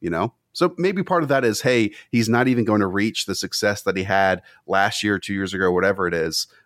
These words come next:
Um, and he, if he didn't win it then, he's not gonna win it now, especially with the questions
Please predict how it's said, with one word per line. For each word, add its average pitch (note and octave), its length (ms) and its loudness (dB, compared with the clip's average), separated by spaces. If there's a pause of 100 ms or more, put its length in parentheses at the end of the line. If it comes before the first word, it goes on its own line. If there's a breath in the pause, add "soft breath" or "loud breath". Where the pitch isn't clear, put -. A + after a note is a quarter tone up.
Um, F2 300 0
and F#2 140 -2
he, A2 140 -2
if G2 120 -4
he G#2 80 -2
didn't G2+ 180 0
win F#2 140 2
it E2+ 100 -2 (300)
then, A2 340 2
he's F#2 260 -6
not F2+ 320 -2
gonna F2 200 -2
win F2 120 -2
it - 60 -6
now, F2+ 260 0
especially F2 340 -6
with D#2+ 60 -10
the - 60 -16
questions - 580 -6